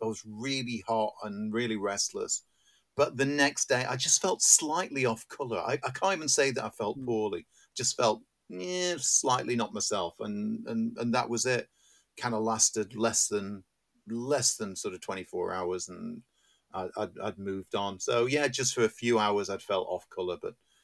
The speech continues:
Speaker 1: I, I know some people have reacted and, and, and, and had it bad. Maybe, as I say, I'm, I'm bristling with antibodies, so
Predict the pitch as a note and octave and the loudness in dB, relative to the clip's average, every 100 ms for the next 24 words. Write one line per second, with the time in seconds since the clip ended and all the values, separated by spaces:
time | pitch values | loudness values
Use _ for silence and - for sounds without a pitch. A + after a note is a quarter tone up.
0 | _ _ - B2 E3+ F#3 F#3 D#3 B2+ B2+ | _ _ -4 0 2 4 6 6 6 -2
1 | B2 A2 A2+ G#2+ - G#2 G2+ G2 G2+ A2 | -2 2 2 2 -2 -4 -2 -6 -6 -6
2 | - F#3+ G#3+ A3+ - G2+ A2+ G2+ G2+ G#2 | -6 -6 -8 -8 -8 -8 -8 -6 -4 -2
3 | A2 G#2 A2+ C#3+ B2+ A2 G#2+ C#3+ A#2+ F#2+ | -2 -2 2 2 2 0 0 0 0 -2
4 | G#2+ A2+ A2 A2+ - G#2 G2+ A2+ B2 G2 | -4 -4 -4 -4 -4 -4 -2 -2 -4 -4
5 | F#2 E2+ - G2+ F#2+ | -4 -4 -4 -2 -2